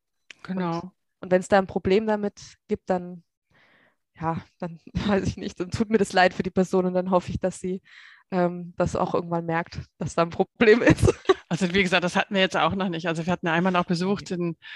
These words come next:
Speaker 1: ähm, ja, die haben dann Wein getrunken und dann haben sie die angebrochene Flasche auch gleich mitgenommen. Ich sag, „Könnt ihr gleich mitnehmen?“
Speaker 2: Ja, ist doch super. Aber ich denke auch,
Speaker 1: <laughs> Und
Speaker 2: da muss man sich gar nicht so viele Gedanken machen. Ähm, ich glaube, man macht sich so viele Gedanken, weil man selber halt ein problematisches Verhältnis damit hatte.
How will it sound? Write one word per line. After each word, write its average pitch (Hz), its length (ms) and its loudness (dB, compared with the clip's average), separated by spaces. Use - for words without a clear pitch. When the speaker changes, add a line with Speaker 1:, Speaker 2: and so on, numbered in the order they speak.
Speaker 1:
ähm, 175 540 2
ja, 175 160 4
die 190 100 0
haben 185 120 0
dann 170 140 0
Wein 165 180 0
getrunken 349 360 0
und 302 80 2
dann 220 120 2
haben 214 120 0
sie 202 100 -6
die 190 100 -2
angebrochene 190 480 -4
Flasche - 300 0
auch - 100 0
gleich 160 180 0
mitgenommen. 294 500 6
Ich 262 100 0
sag, 240 180 -2
„Könnt - 260 4
ihr 359 80 6
gleich - 380 0
mitnehmen?“ 285 540 4
Speaker 2:
Ja, 262 160 8
ist 294 160 2
doch 262 100 0
super. - 320 2
Aber 440 140 6
ich - 100 0
denke 254 340 2
auch, 262 80 -4
Speaker 1:
<laughs> - 0 -
Und 294 240 -2
Speaker 2:
da 233 80 0
muss 254 180 -4
man 262 200 0
sich 220 180 -6
gar 226 160 0
nicht 247 160 -4
so 233 60 -8
viele 226 260 -2
Gedanken 220 480 -4
machen. 196 420 -4
Ähm, 202 560 -2
ich - 180 -6
glaube, 269 260 6
man 254 140 4
macht 262 180 2
sich 262 120 -2
so - 80 -8
viele 240 240 0
Gedanken, 233 300 0
weil 220 100 2
man 220 140 -2
selber 226 220 2
halt 220 140 0
ein 214 60 -18
problematisches 208 640 -8
Verhältnis 196 400 -2
damit 165 300 -10
hatte. - 240 -12